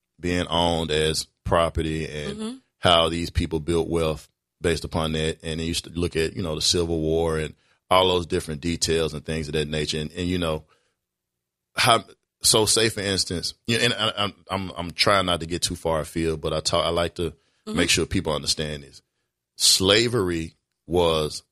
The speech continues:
Speaker 1: a United States institution. It just wasn't
Speaker 2: Yes.
Speaker 1: a Southern institution.
Speaker 2: Mm-hmm.
Speaker 1: They had
Speaker 2: That's right.
Speaker 1: slaves when,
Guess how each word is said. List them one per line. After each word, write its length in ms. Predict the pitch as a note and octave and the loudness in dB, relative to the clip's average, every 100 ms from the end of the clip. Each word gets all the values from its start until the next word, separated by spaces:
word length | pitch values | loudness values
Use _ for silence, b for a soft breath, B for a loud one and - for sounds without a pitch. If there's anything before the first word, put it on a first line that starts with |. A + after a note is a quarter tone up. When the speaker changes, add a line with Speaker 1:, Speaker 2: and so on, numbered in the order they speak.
| _ - | _ -4
Speaker 1:
a 80 | |
United 440 | D#2+ D#2+ E2+ F2 E2 | -2 0 2 2 2
States 340 | - F2 D#2+ | 2 0 -2
institution. 800 | F2+ D#2+ - - - E2+ - C#2 | -4 -6 -4 -2 0 0 -2 -4
It 40 | |
just 180 | D2+ F2 | -2 -2
wasn't 240 | F#2 E2+ D#2+ | 0 -4 0
Speaker 2:
Yes. 80 | - | 2
Speaker 1:
a 40 | |
Southern 420 | - - A2 F#2+ | 4 4 2 0
institution. 600 | F2 - - - - - - _ F#3+ | -4 -6 -8 -8 -8 -10 -12 _ -12
Speaker 2:
Mm-hmm. 340 | A3+ A3 C#4+ C#4+ _ _ _ | -10 -8 -8 -8 _ _ _
Speaker 1:
They 100 | - F2+ | 0 4
had 240 | F#2+ F#2 | 4 4
Speaker 2:
That's 200 | D#2+ - | 2 2
right. 60 | A2 | 4
Speaker 1:
slaves 400 | G2+ G2 F#2+ - | 4 4 0 -4
when, 120 | F#2 | -6